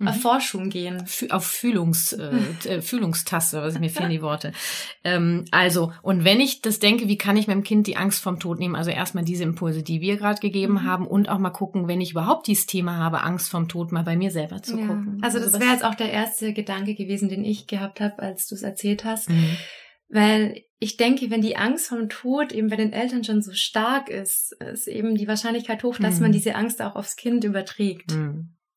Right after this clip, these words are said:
Speaker 1: Genau. Und, ähm, wie kann ich Tod erklären? Du hast, äh,
Speaker 2: Mhm.
Speaker 1: eben die d-, drei bis vier Entwicklungs-, äh, Phasen durch, äh, sind wir durchgegangen.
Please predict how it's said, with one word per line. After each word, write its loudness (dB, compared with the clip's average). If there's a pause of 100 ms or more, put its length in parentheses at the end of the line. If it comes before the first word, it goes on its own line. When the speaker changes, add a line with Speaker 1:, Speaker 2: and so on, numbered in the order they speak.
(140)
Speaker 1:
Genau. -6 (720)
Und, 8
ähm, 2 (300)
wie 2
kann -2
ich -4
Tod -2
erklären? -2
Du -4
hast, -6
äh, -2
Speaker 2:
Mhm. -2
Speaker 1:
eben -2
die -4
d-, -12
drei -2
bis -4
vier -4
Entwicklungs-, -2
äh, -2
Phasen 0
durch, 0
äh, -2
sind -6
wir -4
durchgegangen. 0